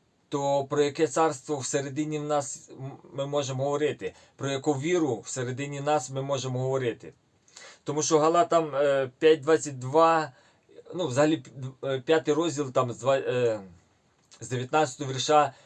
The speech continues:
там говориться про те, що є деякі риси, якщо вони і в нас присутні, то ми не успадкуємо Царство Божого.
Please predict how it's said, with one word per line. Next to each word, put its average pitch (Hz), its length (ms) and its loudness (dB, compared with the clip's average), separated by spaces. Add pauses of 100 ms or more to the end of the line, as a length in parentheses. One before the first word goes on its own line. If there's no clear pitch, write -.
там 135 160 2
говориться 147 440 4
про 113 160 -6
те, 151 180 2
що 139 280 2 (680)
є 139 260 -2
деякі 147 440 4
риси, 151 340 0
якщо 131 360 -4
вони 139 240 -4
і 135 200 -8
в 127 100 -10
нас 139 260 -2
присутні, 156 540 -4
то 135 160 -4
ми 143 280 -2
не 135 200 -4
успадкуємо 139 720 -2
Царство 110 440 -4
Божого. 92 420 -10